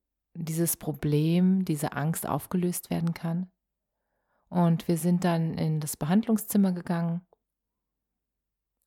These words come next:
und ich hatte auf den Boden eine ganz lange Matratze ausgelegt, dass wir alle genug Platz haben, uns hinzusetzen.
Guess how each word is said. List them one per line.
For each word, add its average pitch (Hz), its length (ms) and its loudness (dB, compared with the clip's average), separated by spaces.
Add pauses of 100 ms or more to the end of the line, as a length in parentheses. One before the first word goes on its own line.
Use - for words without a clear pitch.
(120)
und 160 340 0
ich 160 140 -8
hatte 160 180 -2
auf 156 100 -4
den 147 220 -2
Boden 165 720 0
eine 160 120 -2
ganz 151 280 -4
lange 147 260 -4
Matratze - 500 -6
ausgelegt, 165 560 -4
dass - 160 -12
wir - 120 -6
alle 151 180 -4
genug 156 320 -6
Platz - 340 -8
haben, 151 260 -6
uns 147 180 -6
hinzusetzen. 170 840 -6